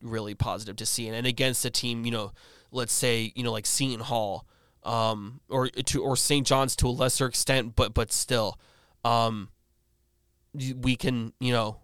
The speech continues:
that, that kind of stuff will, will continue to work. And I thought that this, especially as an out, uh, impressively, at an out, out, out of conference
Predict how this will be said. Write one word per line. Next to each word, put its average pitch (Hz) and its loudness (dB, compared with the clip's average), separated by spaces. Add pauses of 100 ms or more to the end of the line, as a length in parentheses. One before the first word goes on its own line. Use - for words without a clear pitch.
(260)
that, 127 4
that 127 0
kind 123 -4
of 110 -4
stuff - -2
will, 120 -4
will 131 0
continue 131 -2
to 120 0
work. 120 0 (420)
And 131 0
I 120 4
thought 120 2
that 113 0
this, 120 2
especially 127 2
as 107 -2
an 113 -2
out, 120 2
uh, 120 0
impressively, 117 0 (260)
at 113 -2
an 113 -4
out, 120 -2
out, 123 4
out 127 2
of 120 0
conference 120 -4